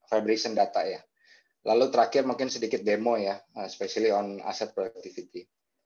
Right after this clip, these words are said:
Mungkin saya mulai saja ya. Eh, tadi pertanyaan dari Mas Rangga ini, capability apa sih yang dibutuhkan ya? Jadi sebenarnya,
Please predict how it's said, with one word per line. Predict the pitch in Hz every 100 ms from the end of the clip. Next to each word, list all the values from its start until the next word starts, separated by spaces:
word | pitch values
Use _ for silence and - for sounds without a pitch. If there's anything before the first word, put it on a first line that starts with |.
| _ _
Mungkin | 120
saya | 123 113
mulai | 107 104
saja | 101 95 107
ya. | 104 - _ _ _ _ _ _ _ -
Eh, | 131 135 139 135
tadi | 135 135 175 -
pertanyaan | - 127 123 127 127 117
dari | 120 120
Mas | 127 -
Rangga | 123 120
ini, | 139 156 - - _ _ _ -
capability | 123 135 120 120 120 127 104
apa | 113 - 139
sih | 165 156
yang | 139 117 - _
dibutuhkan | 113 110 113 110 - 123 110
ya? | 101 _ _ _ _ _ 120
Jadi | 120
sebenarnya, | 151 139 147 175